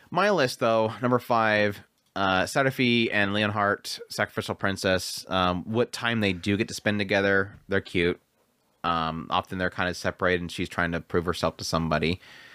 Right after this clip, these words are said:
Uh, number four, Handyman Saito, Railza and Saito. I think in the end, I really did think they were the cute little couple, and I shipped them, and I, and I wanted them to be happy.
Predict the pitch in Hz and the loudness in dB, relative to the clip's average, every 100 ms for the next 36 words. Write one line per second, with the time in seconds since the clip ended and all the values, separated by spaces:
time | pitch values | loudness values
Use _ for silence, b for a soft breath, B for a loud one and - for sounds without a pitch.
0 | B B B _ 85 92 101 113 - 120 | B B B _ -2 0 0 -2 -2 -2
1 | 117 113 113 113 113 _ _ 113 110 104 | 0 2 2 0 -6 _ _ -6 -2 -2
2 | 101 101 98 101 98 92 92 95 92 90 | 0 -2 0 0 2 2 2 0 0 0
3 | 90 87 87 87 87 - 87 90 90 90 | -2 0 0 0 -2 -4 -4 -2 -4 -4
4 | 87 85 80 85 85 - 85 85 82 82 | -4 -4 -4 -4 -2 0 0 2 0 0
5 | 82 - 85 85 87 82 82 - - 98 | -2 -2 -4 -2 -2 0 -2 -2 0 2
6 | 80 - 98 101 101 98 - b b b | 0 0 -2 2 2 0 -4 b b b
7 | b 110 120 - 117 117 110 107 - 98 | b -2 0 0 0 0 -2 -6 -6 0
8 | 98 101 95 101 104 104 101 95 92 - | 2 4 2 2 0 0 -2 -2 -4 -2
9 | 92 | -4